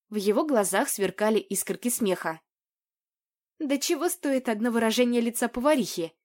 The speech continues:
которая задумчиво раскатывала тесто и что-то высчитывала, наверняка уже мысленно составляя букеты и тратя будущие золотые. Я же принялась за завтрак.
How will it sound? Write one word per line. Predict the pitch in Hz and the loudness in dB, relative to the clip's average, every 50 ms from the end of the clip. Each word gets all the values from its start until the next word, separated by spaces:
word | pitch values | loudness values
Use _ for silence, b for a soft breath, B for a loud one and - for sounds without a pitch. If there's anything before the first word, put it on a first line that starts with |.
| _ _ _ _ - | _ _ _ _ -6
которая | - 277 254 254 262 240 226 214 | -2 -2 0 2 2 2 2 2
задумчиво | 190 196 202 180 180 247 302 302 - - 190 180 196 | 2 2 0 0 0 0 -2 -2 -2 -2 -2 0 0
раскатывала | 202 196 - - 208 196 - 180 185 185 185 | 0 0 0 -2 -4 -4 -4 -4 -2 -2 -2
тесто | 180 - 262 285 277 - - 165 165 - _ _ _ - | -2 -2 -2 -2 -2 -4 -6 -6 -8 -8 _ _ _ -2
и | - 196 | 0 0
что-то | 185 - - 190 214 233 - | 0 0 0 -2 -2 0 0
высчитывала, | 269 277 202 - - - 196 - 180 160 170 180 175 165 165 _ _ _ _ - | 0 0 0 0 2 0 -2 -2 -4 -4 -2 -2 -2 -2 -4 _ _ _ _ 0
наверняка | 247 240 233 202 208 190 196 190 190 - 254 277 285 | 2 2 4 4 4 2 2 -2 -2 0 0 4 4
уже | 247 214 - 196 | 4 4 2 0
мысленно | 180 185 233 285 - - 233 202 190 | 0 0 -2 -2 -2 -2 -4 -4 -4
составляя | 185 - 196 - - 196 175 185 190 185 180 175 | -4 -4 -6 -4 -4 -2 0 2 2 2 0 0
букеты | 165 165 156 - - 240 262 254 180 160 - _ _ _ _ _ - | -2 -6 -6 -2 -2 -2 -2 -2 -4 -10 -10 _ _ _ _ _ -2
и | - 220 | 0 0
тратя | 214 - 180 170 196 233 - 359 285 | 0 2 0 0 0 0 2 0 0
будущие | 214 185 185 180 226 - - 240 233 | 0 0 0 0 0 0 0 0 0
золотые. | 208 202 214 208 202 208 - 175 165 160 170 165 _ _ _ _ _ _ _ _ _ _ _ - | 0 2 2 2 2 2 -2 -6 -6 -6 -8 -10 _ _ _ _ _ _ _ _ _ _ _ -8
Я | 220 196 170 185 208 233 | -6 -2 0 2 2 2
же | 302 349 | 2 0
принялась | - 294 254 220 202 185 180 202 214 | 0 0 -2 0 0 2 0 0 2
за | 185 202 196 | 2 0 0
завтрак. | 170 180 170 165 - - 156 151 - - | 0 -2 -4 -4 -6 -10 -12 -12 -12 -18